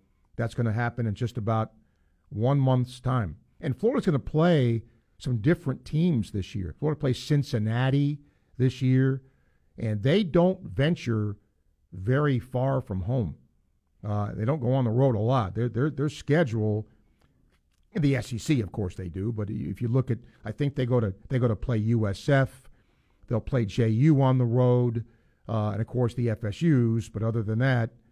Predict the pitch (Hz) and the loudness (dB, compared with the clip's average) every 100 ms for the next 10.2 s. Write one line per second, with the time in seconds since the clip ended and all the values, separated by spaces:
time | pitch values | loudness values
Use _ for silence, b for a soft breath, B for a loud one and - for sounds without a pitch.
0 | b b b - 107 104 104 101 92 _ | b b b -8 -4 -2 -2 -2 -6 _
1 | _ _ _ _ _ _ _ _ _ _ | _ _ _ _ _ _ _ _ _ _
2 | _ 127 - 107 95 - - 143 139 - | _ -8 -4 -2 -4 -8 -4 -2 0 2
3 | 143 131 113 117 117 113 - - 117 113 | 4 4 2 0 2 0 -4 -8 -2 2
4 | 113 107 - b b - 123 143 131 143 | 2 0 -6 b b -6 0 2 4 4
5 | 135 131 120 131 127 117 127 - 107 131 | 4 2 2 0 0 0 0 0 0 2
6 | 117 - 127 127 - 117 113 120 110 101 | 2 0 0 0 0 -2 0 0 -2 -4
7 | - 143 131 127 127 - B B B B | 0 2 4 4 2 -2 B B B B
8 | 113 113 113 110 110 - 117 113 110 - | -4 -2 0 -4 -6 -4 0 0 -2 -8
9 | _ - 120 127 127 127 131 120 95 85 | _ -2 0 2 0 2 2 2 0 -6
10 | - - | -10 -14